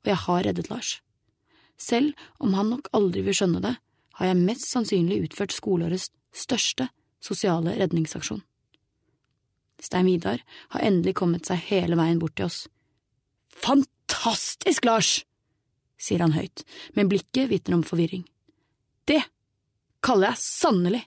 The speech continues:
kreativt. Minner meg om da jeg selv hadde planer om å danse med sufistene nede i Tyrkia.» Lars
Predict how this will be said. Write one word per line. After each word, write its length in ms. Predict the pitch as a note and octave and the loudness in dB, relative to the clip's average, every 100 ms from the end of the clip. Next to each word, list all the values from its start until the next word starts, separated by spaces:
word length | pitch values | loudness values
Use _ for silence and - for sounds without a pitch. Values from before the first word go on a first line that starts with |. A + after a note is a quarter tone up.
| _ - | _ -2
kreativt. 480 | G3+ F3 A3 - - - - - - | 0 2 -2 -4 -12 -16 -14 -6 4
Minner 240 | C4 G3+ | 6 6
meg 140 | G#3+ C4+ | 6 6
om 80 | A#3 | 4
da 80 | G#3+ | 2
jeg 100 | - | 0
selv 340 | - C#4 E4 | 2 2 2
hadde 160 | - B3 | 0 2
planer 280 | C4 G3 F#3+ | 4 4 2
om 80 | G#3 | 2
å 40 | |
danse 240 | G#3 D#3+ G3+ | 2 2 2
med 300 | G3 G3+ - _ | 0 0 -6 _
sufistene 720 | - C4+ - A3 - - E4+ - - | -2 0 2 -2 -4 -2 -2 0 0
nede 180 | G#3+ A#3 | 4 4
i 160 | A3+ | 2
Tyrkia.» 400 | - A3+ - F4 - _ _ _ _ _ _ _ _ _ _ _ - | -2 -4 -2 -4 -4 _ _ _ _ _ _ _ _ _ _ _ -6
Lars 400 | - G#3 G#3+ | -2 0 0